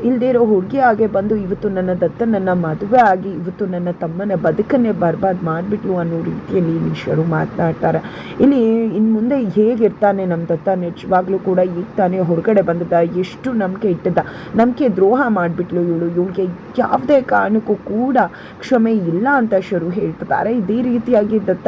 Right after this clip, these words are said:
ಕೂಡ ತನ್ನ ಹೆಂಡತಿ ವಿರುದ್ಧ ಸಿಡಿದು ಹೇಳ್ತಾರೆ. ಅರ್ಥ ಆಗ್ತಿದೆ ದೃಷ್ಟಿಗೆ ತನ್ನ ಒಂದು ಸತ್ಯ ಎಷ್ಟು ಮಟ್ಟಿಗೆ ಆಘಾತ ತಂದಿದೆ ತನ್ನ ಗಂಡ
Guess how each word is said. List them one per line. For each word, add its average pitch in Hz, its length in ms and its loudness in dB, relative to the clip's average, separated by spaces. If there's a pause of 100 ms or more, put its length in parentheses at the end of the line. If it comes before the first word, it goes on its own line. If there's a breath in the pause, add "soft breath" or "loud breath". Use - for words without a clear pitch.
ಕೂಡ 208 260 0
ತನ್ನ 190 280 0
ಹೆಂಡತಿ 185 400 -4
ವಿರುದ್ಧ 175 300 -2
ಸಿಡಿದು 175 480 0
ಹೇಳ್ತಾರೆ. 175 500 0 (380 loud breath)
ಅರ್ಥ 254 280 4
ಆಗ್ತಿದೆ 254 480 2
ದೃಷ್ಟಿಗೆ 214 420 -2
ತನ್ನ 196 260 -2
ಒಂದು 185 520 0
ಸತ್ಯ 180 420 -2
ಎಷ್ಟು 180 420 0
ಮಟ್ಟಿಗೆ 190 400 0
ಆಘಾತ 180 460 0 (140)
ತಂದಿದೆ 185 500 2
ತನ್ನ 170 220 -4 (120)
ಗಂಡ 165 200 -4